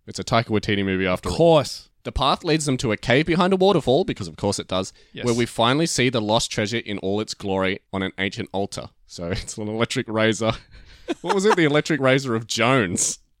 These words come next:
Speaker 2: Of course. But
Speaker 1: Whoever,
Speaker 2: like
Speaker 1: whoever Jones is, Davy Jones, maybe?
Speaker 2: <laughs> Indiana Jones.
Speaker 1: Oh, Davy Jones had an electric razor, but then when he turned into a squid man, he couldn't use it anymore. So
Speaker 2: And if you're living
Speaker 1: it
Speaker 2: in the
Speaker 1: became a treasure.
Speaker 2: if you're living in the pirate universe, electric razor would be really, really helpful.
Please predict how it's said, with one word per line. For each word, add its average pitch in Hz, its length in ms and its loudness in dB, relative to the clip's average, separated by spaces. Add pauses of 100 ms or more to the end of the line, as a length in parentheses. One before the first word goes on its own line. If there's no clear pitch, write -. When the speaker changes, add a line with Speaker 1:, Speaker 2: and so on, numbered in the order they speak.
(180)
Speaker 2:
Of 170 140 -4
course. 160 280 2 (280)
But 233 120 4
Speaker 1:
Whoever, - 20 4
Speaker 2:
like 233 260 0
Speaker 1:
whoever 156 260 4
Jones 123 360 4
is, 110 180 -2
Davy 117 300 2
Jones, 127 400 4
maybe? 131 380 2
Speaker 2:
<laughs> - 20 -14
Indiana 139 400 4
Jones. 147 340 2 (200)
Speaker 1:
Oh, 240 400 8 (240)
Davy 196 300 4
Jones 156 360 4
had 160 140 2
an 170 60 2
electric 147 380 2
razor, 117 500 4
but 135 120 4
then 147 140 6
when 180 100 6
he 190 60 4
turned 185 240 4
into 180 160 4
a 180 60 6
squid 202 360 4
man, 131 180 6
he 160 80 4
couldn't 165 300 2
use 160 260 4
it 160 100 4
anymore. 104 600 4 (320)
So 123 600 2 (280)
Speaker 2:
And 240 160 -4
if 269 220 -2
you're 359 140 4
living 190 260 4
Speaker 1:
it 151 40 4
Speaker 2:
in 170 60 2
the 160 60 2
Speaker 1:
became 165 140 4
a - 20 4
treasure. - 400 2
Speaker 2:
if 180 140 -2
you're 320 100 0
living 202 220 0
in 196 80 -2
the 143 60 2
pirate 139 260 4
universe, 120 400 -2
electric 160 320 -2
razor 143 220 2
would 131 60 0
be 127 120 -2
really, 123 500 -2
really 113 300 -2
helpful. - 400 -6